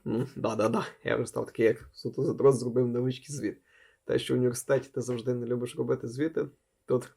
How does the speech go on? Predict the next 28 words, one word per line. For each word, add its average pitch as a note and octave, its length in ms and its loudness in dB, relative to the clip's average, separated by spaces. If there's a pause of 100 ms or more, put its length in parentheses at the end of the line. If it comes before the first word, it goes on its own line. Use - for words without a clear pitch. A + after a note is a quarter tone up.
(160)
зробив C3+ 440 -2
в B2 60 -2
своєму A#2 240 -4
блоці. A2+ 400 -6
Отож, - 300 -8 (480)
за C#3 160 0
рік G3 200 2
я G3 120 4
прочитав D3+ 680 2 (400)
аж C3 260 4
цілих A#2+ 360 0
сорок - 320 -2
книг. - 440 -4 (200)
Ну, G#4+ 220 6
хтось D3 200 4
би A#2 140 -2
сказав, A#2+ 260 0
що - 120 -14
це - 80 -4
багато, F#3 380 2
хтось C3+ 240 0
би C#3 100 -8
сказав, B2 260 0
що - 100 -10
це - 160 -8
не A2 120 -4
дуже F#3+ 240 2
багато. F3 460 0